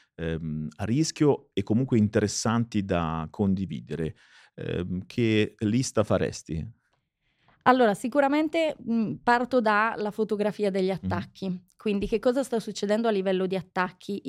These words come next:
Speaker 2: Il sessantasette per cento delle aziende dichiara di aver effettivamente subito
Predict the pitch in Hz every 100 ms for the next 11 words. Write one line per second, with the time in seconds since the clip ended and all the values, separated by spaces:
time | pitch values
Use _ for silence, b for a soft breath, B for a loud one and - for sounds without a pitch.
0 | 226 233 220 - 220 247 262 226 226 226
1 | 202 196 214 208 202 190 185 185 220 220
2 | 233 220 190 - 208 190 185 185 190 -
3 | - - - 196 - 185 185 202 208 220
4 | 202 - 190 208 202 214